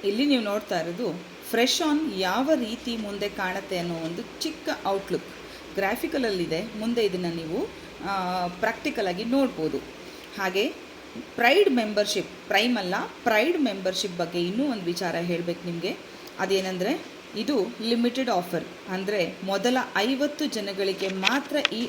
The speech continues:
ಆಫರ್ ಸಿಗಲಿದೆ. ಆ, ಇನ್ನ ತಡವಾದ್ರೆ ನಿಜವಾಗ್ಲೂ ಇಲ್ಲ. ಈ ಒಂದು ಆಫರಿಂದ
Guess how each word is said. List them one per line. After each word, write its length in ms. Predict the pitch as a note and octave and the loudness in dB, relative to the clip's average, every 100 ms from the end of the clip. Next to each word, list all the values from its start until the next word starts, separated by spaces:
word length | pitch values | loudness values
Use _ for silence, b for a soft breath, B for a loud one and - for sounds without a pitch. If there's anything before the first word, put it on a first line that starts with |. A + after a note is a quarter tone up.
| F#3+ | -2
ಆಫರ್ 220 | F#3 G3 G3 | -2 -2 -4
ಸಿಗಲಿದೆ. 760 | G3 F3+ F3 G#3+ E4+ B B B B B - | -2 0 0 0 -2 B B B B B -4
ಆ, 120 | G#3+ G#3+ | 0 4
ಇನ್ನ 220 | A#3+ C4 | 4 4
ತಡವಾದ್ರೆ 540 | B3+ A#3 G#3+ G#3 G3+ G3+ | 4 4 4 4 2 0
ನಿಜವಾಗ್ಲೂ 440 | F#3+ F#3+ F#3+ F#3+ | -2 0 2 2
ಇಲ್ಲ. 220 | F#3 F3 F#3+ C4+ - | 0 2 0 -2 -2
ಈ 180 | D4 E4+ | 4 4
ಒಂದು 360 | C#4+ C4+ - A3 | 6 4 4 4
ಆಫರಿಂದ 520 | C4+ - B3+ G#3 | 2 2 -2 -2